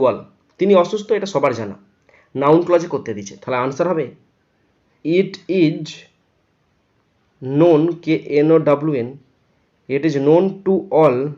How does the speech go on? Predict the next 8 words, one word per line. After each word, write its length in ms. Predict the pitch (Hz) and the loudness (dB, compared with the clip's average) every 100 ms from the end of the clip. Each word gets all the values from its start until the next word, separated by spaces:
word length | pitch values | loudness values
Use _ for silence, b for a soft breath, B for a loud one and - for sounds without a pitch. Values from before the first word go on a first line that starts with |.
| _ _ _ _ _ _ _ _ _ _ _ _ - 110 | _ _ _ _ _ _ _ _ _ _ _ _ -20 -2
that, 200 | 143 135 - - | 0 0 -4 -12
এটা 120 | 123 143 - | -6 -6 -4
সকলের 360 | 139 160 165 143 120 | -2 2 2 2 -2
জানা 240 | 127 139 151 - | -2 0 0 -2
যে 100 | 147 107 - _ _ _ _ _ _ _ _ | -8 -10 -14 _ _ _ _ _ _ _ _
he 120 | 139 139 131 | -10 -8 -6
is 160 | 143 127 - - _ _ _ - 120 | -6 -8 -18 -20 _ _ _ -14 -10
ill, 120 | 113 | -10